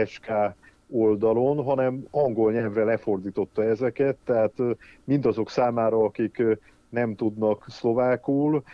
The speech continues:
ö, ez egy nagyon jó lehetőség, hogy egy kicsit belekóstoljanak a nyolcvanas évek végének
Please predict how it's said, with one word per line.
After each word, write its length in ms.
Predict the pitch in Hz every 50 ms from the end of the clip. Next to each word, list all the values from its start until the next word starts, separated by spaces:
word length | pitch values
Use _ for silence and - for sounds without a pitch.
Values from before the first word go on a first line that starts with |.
| - - _
ö, 240 | - - 113 113 120 123 -
ez 140 | 135 110 117
egy 100 | 123 113
nagyon 320 | 113 113 107 110 104 104
jó 180 | 104 107 101 104
lehetőség, 680 | 107 104 101 98 - - 113 104 92 - 117 104 -
hogy 200 | - 117 107 117
egy 220 | 131 131 110 104
kicsit 360 | - - 165 - - 117 98 -
belekóstoljanak 960 | 113 127 123 110 98 - - 110 101 - - 120 113 110 104 104 107 104 -
a 240 | 117 110 107 104 101 - - - _ _
nyolcvanas 520 | - 117 117 110 110 - - 104 101 92 -
évek 280 | 113 101 92 101 95
végének 720 | - 110 107 101 98 92 101 98 95 98 98 92 - -